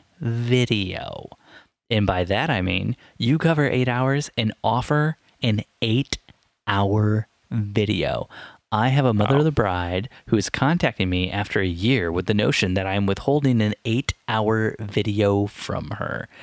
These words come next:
Speaker 1: I don't think she understands how highlight reels are built through snippets,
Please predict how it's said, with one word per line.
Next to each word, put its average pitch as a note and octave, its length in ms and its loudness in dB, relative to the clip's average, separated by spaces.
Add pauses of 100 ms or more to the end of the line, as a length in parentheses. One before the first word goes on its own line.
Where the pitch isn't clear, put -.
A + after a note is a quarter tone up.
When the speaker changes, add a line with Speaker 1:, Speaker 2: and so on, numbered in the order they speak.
(320)
Speaker 1:
I F3+ 60 -2
don't A3+ 160 0
think F#3 140 0
she - 120 2
understands B2+ 440 2
how G#2+ 100 2
highlight B2+ 460 -2
reels F#2+ 260 0
are F#2 140 -2
built A2 340 0
through G2+ 200 -2
snippets, - 600 -2